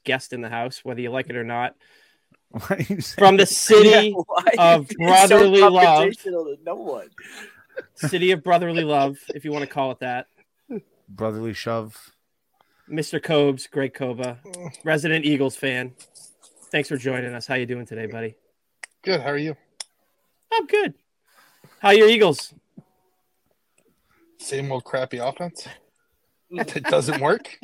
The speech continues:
Speaker 4: <laughs>
Speaker 1: Well, you got a lot to worry about coming down the stretch here, getting into the playoffs. Luckily, your, your boys are in the playoffs there, but –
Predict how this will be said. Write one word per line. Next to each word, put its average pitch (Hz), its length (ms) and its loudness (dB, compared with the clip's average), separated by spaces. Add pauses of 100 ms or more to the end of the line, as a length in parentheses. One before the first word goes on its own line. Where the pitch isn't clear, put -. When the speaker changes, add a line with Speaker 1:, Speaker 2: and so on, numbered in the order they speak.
(240)
Speaker 4:
<laughs> 214 100 -2 (2500)
Speaker 1:
Well, 196 320 6 (1200)
you 147 120 -6
got 180 120 -2
a 165 40 -4
lot 165 180 -2
to 156 60 -10
worry 175 160 -6
about 127 240 -8
coming 131 200 -10
down 131 160 -6
the 120 60 -12
stretch 139 280 -8
here, 120 160 -6
getting 123 180 -10
into 117 120 -12
the 107 100 -12
playoffs. 110 420 -10
Luckily, 131 260 -8
your, 123 220 -6
your 131 140 -4
boys 127 320 -4
are 123 80 -8
in 117 80 -8
the 113 60 -12
playoffs 117 400 -8
there, 110 220 -10
but – 107 260 -14